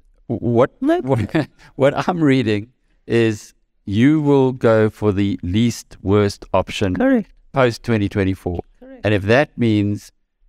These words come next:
Speaker 1: keeping the E F F out of government by doing a deal with the A N C, you will do that.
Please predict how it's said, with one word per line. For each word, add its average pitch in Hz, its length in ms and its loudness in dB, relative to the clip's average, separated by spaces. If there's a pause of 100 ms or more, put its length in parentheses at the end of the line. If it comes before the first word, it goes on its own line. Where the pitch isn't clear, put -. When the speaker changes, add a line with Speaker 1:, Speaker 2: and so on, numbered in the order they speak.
(160)
Speaker 1:
keeping 139 520 0
the 110 220 -2
E 139 140 4
F 139 160 0
F 117 220 0 (760)
out 117 200 2
of 139 100 -4
government 98 520 0 (180)
by 98 120 0
doing 101 280 0
a 101 40 0
deal 110 300 2
with 107 100 2
the 104 120 2
A 107 180 2
N 101 140 -2
C, 101 360 -2
you 95 200 -2
will 92 100 2
do 92 160 -2
that. 69 200 -6